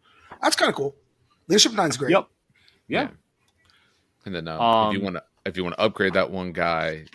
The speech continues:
Speaker 3: to the adjutant, it's ten points, which I feel, yes.
Speaker 2: Yeah.
Speaker 1: Yeah, you kinda wanna do that.
Speaker 3: It, it, it, it gives you better leadership. It makes you a better weapon skill.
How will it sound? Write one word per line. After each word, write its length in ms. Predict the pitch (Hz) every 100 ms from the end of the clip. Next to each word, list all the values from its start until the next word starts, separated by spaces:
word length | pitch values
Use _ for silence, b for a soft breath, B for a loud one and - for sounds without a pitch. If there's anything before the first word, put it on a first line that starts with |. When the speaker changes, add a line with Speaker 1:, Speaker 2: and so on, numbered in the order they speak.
| -
Speaker 3:
to 100 | 87
the 80 |
adjutant, 400 | 76 87 82 87
it's 140 | 76 -
ten 180 | 92 80
points, 300 | 90 73 -
which 160 | 82
I 100 | 85
feel, 400 | 80 - 104 85 - -
yes. 460 | 98 - - - _ _ _ _ _ _ _ _ 190
Speaker 2:
Yeah. 260 | - - -
Speaker 1:
Yeah, 340 | 175 175 170 165
you 100 | 165 170
kinda 180 | 156 139
wanna 120 | 127
do 100 | 120
that. 120 | 117
Speaker 3:
It, 120 | 113 107
it, 140 | 127 131 -
it, 180 | 120 - _ -
it 80 | 101
gives 200 | 95 85
you 80 | 90
better 240 | 85 87
leadership. 500 | 113 90 90 90 87 - _ -
It 160 | -
makes 260 | 95 95 -
you 100 | 98
a 20 |
better 220 | 85 85
weapon 340 | 76 98 110 85
skill. 420 | - 78 67 80